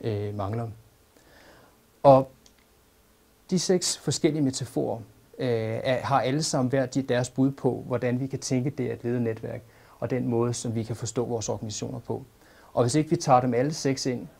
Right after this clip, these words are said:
og, og tager de forskellige kig ind på, hvad det, vores virksomhed består af, så risikerer vi at stå kun på, på det ene ben, eller, eller stå meget svagt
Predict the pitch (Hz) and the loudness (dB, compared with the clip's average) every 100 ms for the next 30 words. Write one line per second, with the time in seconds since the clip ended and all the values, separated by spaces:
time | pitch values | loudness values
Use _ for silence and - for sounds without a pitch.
0 | - 120 - 120 113 - 143 123 131 143 | -6 -6 -4 -4 -2 2 4 4 0 -2
1 | - 147 135 131 139 131 123 123 120 117 | 2 4 4 2 4 4 2 0 0 0
2 | 120 113 113 120 117 131 120 139 113 120 | -2 -4 -4 -2 0 0 -2 -2 -6 -6
3 | - 123 113 120 - - - - 117 117 | 0 2 0 -2 -14 -20 -8 -2 0 0
4 | - 143 139 127 143 127 - 135 135 123 | 0 0 0 0 2 0 4 4 4 2
5 | 117 - 117 127 143 135 123 123 120 110 | 0 -2 0 2 2 2 -2 -2 -4 -4
6 | 107 117 110 147 123 117 123 - 104 - | -4 -4 -2 2 4 4 2 0 0 -2